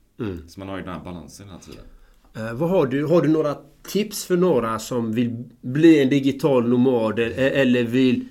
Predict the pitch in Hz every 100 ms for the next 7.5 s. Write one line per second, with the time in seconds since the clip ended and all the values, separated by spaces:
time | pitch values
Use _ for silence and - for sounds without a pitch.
0 | - 156 151 107 101 - 110 120 - -
1 | 180 113 104 135 120 - 95 98 117 143
2 | 160 160 175 160 - 170 120 117 127 98
3 | - 95 - - - - - - _ _
4 | _ _ _ 101 127 220 135 62 - 104
5 | 95 - 57 - - 50 78 110 117 113
6 | 113 113 117 117 113 113 - _ _ _
7 | _ _ _ -